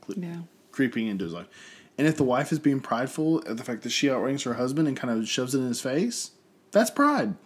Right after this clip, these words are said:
Speaker 1: We look at it, if we look at it from that point of view, it's not so much how should we handle it. It's, we have to be humble enough to say, "Listen, no matter where we serve, we serve the Lord ultimately."
Speaker 2: Mm-hmm.
Speaker 1: And pride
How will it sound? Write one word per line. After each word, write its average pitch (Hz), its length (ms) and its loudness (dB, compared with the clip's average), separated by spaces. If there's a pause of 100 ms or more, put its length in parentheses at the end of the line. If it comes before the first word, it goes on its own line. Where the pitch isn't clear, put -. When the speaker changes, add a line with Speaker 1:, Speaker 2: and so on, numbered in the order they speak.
(460)
Speaker 1:
We 170 180 6
look 180 260 4
at 165 140 6
it, 143 260 2
if 127 140 -4
we 147 80 10
look 175 220 6
at 156 80 4
it 120 80 -2
from 131 120 -2
that 180 200 4
point 139 180 2
of 110 60 2
view, 113 360 4 (560)
it's 147 220 0
not 170 160 2
so 165 100 2
much 143 240 2
how 135 200 4
should 127 180 2
we 113 120 2
handle 175 260 2
it. 113 280 -2
It's, 131 280 -2 (500)
we 127 160 2
have 214 180 6
to 185 80 0
be 156 60 6
humble 156 380 2
enough 127 220 -2
to 120 60 -6
say, 113 200 -2
"Listen, 101 560 -2 (640)
no 123 80 -2
matter 143 200 4
where 147 220 4
we 143 140 4
serve, 80 480 -6 (300)
we 131 100 0
serve 147 240 2
the 123 60 2
Lord 113 300 2
ultimately." 69 600 -6 (280)
Speaker 2:
Mm-hmm. 165 240 -8 (380)
Speaker 1:
And 101 340 -4
pride 143 800 2